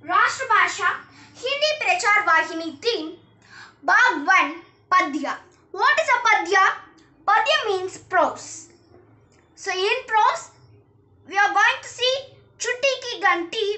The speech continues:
बजती है। छुट्टी की घंटी बजती है। It is a poem।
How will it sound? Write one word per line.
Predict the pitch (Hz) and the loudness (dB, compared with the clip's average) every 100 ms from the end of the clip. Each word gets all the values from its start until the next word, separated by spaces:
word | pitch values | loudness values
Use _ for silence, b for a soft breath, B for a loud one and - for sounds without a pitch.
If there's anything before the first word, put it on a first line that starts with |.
| 254 | -4
बजती | 269 302 - - 359 311 | -2 -2 -4 -10 -8 -8
है। | 262 262 269 277 226 214 269 _ B B B B B | -8 -6 -2 -2 -4 -10 -18 _ B B B B B
छुट्टी | - 494 523 539 539 | -2 -2 2 0 0
की | 494 | -2
घंटी | 381 370 370 480 587 740 - - | 0 0 0 0 0 0 -8 -4
बजती | 311 302 - - 294 | -2 -2 -4 -8 -8
है। | 311 453 453 440 | -2 -2 -2 -4
It | 440 466 | -6 -4
is | 539 | -2
a | 571 - | -4 0
poem। | 320 277 240 - | 0 0 -2 -10